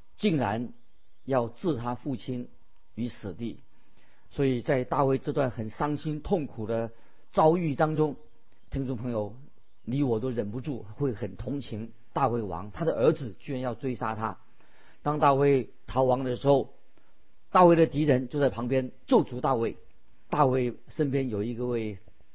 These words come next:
大能的勇士，在大卫身边，亚比筛啊，亚比筛曾经就对大卫说：“他因为大卫啊受到很多的委屈。”亚比筛就说：“容我过去割下他的头来。”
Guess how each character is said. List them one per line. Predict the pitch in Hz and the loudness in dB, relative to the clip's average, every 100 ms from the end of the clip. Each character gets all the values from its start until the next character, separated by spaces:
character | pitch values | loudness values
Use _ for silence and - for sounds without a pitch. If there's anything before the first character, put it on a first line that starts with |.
| - | -6
大 | - 135 | 0 0
能 | 117 127 | 0 -2
的 | 123 107 - - - | -4 -6 -10 -14 -8
勇 | 117 - | -6 -6
士， | - 156 113 - - - - - | -6 -6 -8 -10 -14 -14 -14 -6
在 | 135 | -2
大 | 131 123 | 2 2
卫 | 117 | 0
身 | 113 123 | -2 -4
边， | 120 120 110 - - - - - - - | -2 -2 -4 -12 -14 -14 -14 -14 -14 -4
亚 | 104 | -2
比 | 139 110 95 | -2 -4 -2
筛 | 139 127 - | -2 -2 -4
啊， | 82 76 | -14 -10
亚 | 104 101 | -4 -4
比 | 98 | -4
筛 | 113 113 110 - - | -4 -4 -4 -8 -12
曾 | - 113 | -6 -4
经 | 117 120 120 - - - - - - - | -2 -4 -6 -10 -14 -14 -14 -14 -14 -6
就 | 117 | 0
对 | 160 143 | 2 4
大 | 131 | 4
卫 | 131 117 | 4 2
说： | 135 123 - - - - - - - | 0 0 -2 -12 -14 -14 -14 -12 -2
“他 | 156 | 0
因 | 160 | 4
为 | 156 147 135 - - - - - | 6 4 4 -4 -14 -14 -14 -6
大 | - 165 | 6 8
卫 | 156 147 - | 10 8 4
啊 | 98 | -4
受 | 101 185 | 2 4
到 | 151 139 | 6 4
很 | 117 | 4
多 | 143 | 2
的 | 131 | 2
委 | 120 101 | 0 -2
屈。” | - 135 131 - | -4 -4 -4 -2
亚 | 143 | 0
比 | 147 127 | 2 4
筛 | 151 | 2
就 | 143 | 2
说 | 139 143 - - | 2 0 -2 2
：“容 | 160 208 | 6 10
我 | 175 | 8
过 | 170 165 | 8 4
去 | - 151 - - - - - - | 2 -4 -4 -12 -14 -14 -10 8
割 | 208 | 10
下 | 202 165 | 10 8
他 | - 156 | 4 0
的 | 123 | 0
头 | - 123 | 2 0
来。” | 95 87 | 0 -4